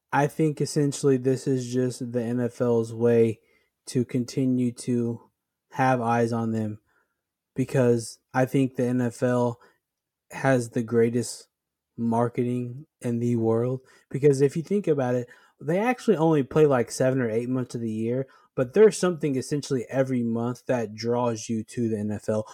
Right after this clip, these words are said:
whether it be the combine, whether it be free agency, you know? So it's like, I think it's just in their marketing scheme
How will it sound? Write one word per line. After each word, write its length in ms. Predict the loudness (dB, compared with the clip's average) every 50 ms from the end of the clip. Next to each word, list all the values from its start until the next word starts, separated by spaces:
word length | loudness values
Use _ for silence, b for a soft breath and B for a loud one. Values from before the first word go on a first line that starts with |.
| B B
whether 300 | 0 0 2 2 0 -2
it 60 | -2
be 300 | 0 0 2 2 0 -2 b b b b -8
the 80 | -8
combine, 680 | -6 -2 0 2 2 2 2 2 0 0 -2 0 -2 0
whether 200 | 0 0 0 0
it 60 | 0
be 120 | 0 -2
free 280 | -2 -4 -6 -4 -2 0
agency, 760 | 2 2 2 0 -2 -6 -10 -8 -8 -8 -6 -6 -6 -6 -10 b b b b b
you 100 | -6 -4
know? 160 | -2 -2 0
So 200 | 2 4 4 4
it's 200 | 4 2 0 -2
like, 340 | -2 0 0 0 -2 -2 -2
I 160 | 0 2 2 2
think 300 | 2 0 -4 -4 -2 -4
it's 140 | -4 -2
just 180 | -2 -4 -6 -4
in 120 | -4 -4
their 120 | -2 -2 -2
marketing 540 | 0 0 0 0 0 0 -2 -2 -2 -2 -4
scheme 400 | -6 -6 -4 -2 -2 -2 -2